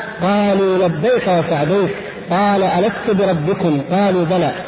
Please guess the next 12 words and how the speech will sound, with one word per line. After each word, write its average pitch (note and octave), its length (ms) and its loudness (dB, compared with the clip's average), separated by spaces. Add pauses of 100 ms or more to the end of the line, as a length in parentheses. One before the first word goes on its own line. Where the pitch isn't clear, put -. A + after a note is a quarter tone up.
(160)
ثم F#3 440 2
خلط F#3+ 420 0
بينهم، E3+ 600 2 (240)
فقال F#3 380 0
قائل F3 560 0
له: F#3 340 2
"يا A3+ 60 2
ربي، F3 380 2 (320)
لم B3 300 2
خلطت G3 580 0
بينهم؟" E3 380 2 (140)
قال: G3 340 2